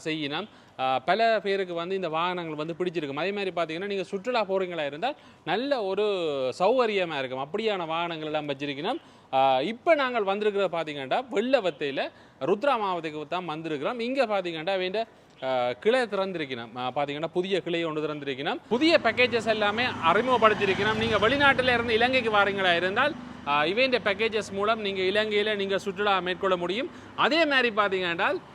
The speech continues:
ஆ, நிறைய புதிய வாகனங்கள் வந்து இறக்கி இருக்கணும். அதுவும் வந்து modify பண்ணியிருக்கணும்.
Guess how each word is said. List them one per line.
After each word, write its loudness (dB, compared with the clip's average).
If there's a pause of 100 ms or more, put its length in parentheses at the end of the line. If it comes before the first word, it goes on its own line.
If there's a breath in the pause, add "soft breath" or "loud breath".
(220)
ஆ, 0
நிறைய 2
புதிய 0
வாகனங்கள் 4
வந்து 2
இறக்கி 2
இருக்கணும். 0
அதுவும் 0
வந்து 0
modify 2
பண்ணியிருக்கணும். -2